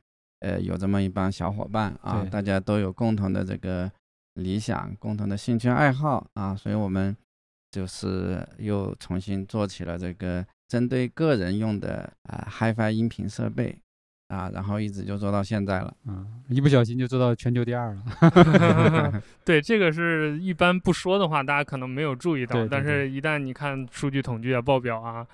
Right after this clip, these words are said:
Speaker 3: 就没有想到一个中国的独立品牌吧，
Speaker 2: 对。
Speaker 3: 对，做到了今天这样一个高度。
Speaker 1: 对，其实制造业走到最后，呃，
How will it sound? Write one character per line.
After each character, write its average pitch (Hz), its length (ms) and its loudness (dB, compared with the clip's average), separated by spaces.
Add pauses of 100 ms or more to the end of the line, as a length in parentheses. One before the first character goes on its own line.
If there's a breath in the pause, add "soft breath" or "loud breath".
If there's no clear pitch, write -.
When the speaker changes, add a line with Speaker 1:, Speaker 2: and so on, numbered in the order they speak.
(440 soft breath)
Speaker 3:
就 135 60 -2 (480)
没 127 280 -2
有 147 140 6
想 123 200 -2
到 120 220 -2
一 120 100 -4
个 123 120 -2
中 131 180 -4
国 123 140 -2
的 117 340 -6 (320)
独 131 120 4
立 156 120 2
品 120 160 -4
牌 104 240 -8
吧， 113 140 -4
Speaker 2:
对。 107 220 -2 (200)
Speaker 3:
对， 117 240 -6
做 127 160 -4
到 117 140 -2
了 110 80 -8
今 131 160 -4
天 131 180 -2
这 127 60 0
样 113 140 -2
一 113 40 -6
个 113 160 -4
高 113 220 -2
度。 117 180 -4 (300)
Speaker 1:
对， 104 240 2
其 - 200 -4
实 185 300 2 (280)
制 196 120 -4
造 185 160 8
业 180 160 6 (200)
走 - 120 -6
到 139 140 2
最 180 220 6
后， 147 340 4 (720)
呃， 101 800 -6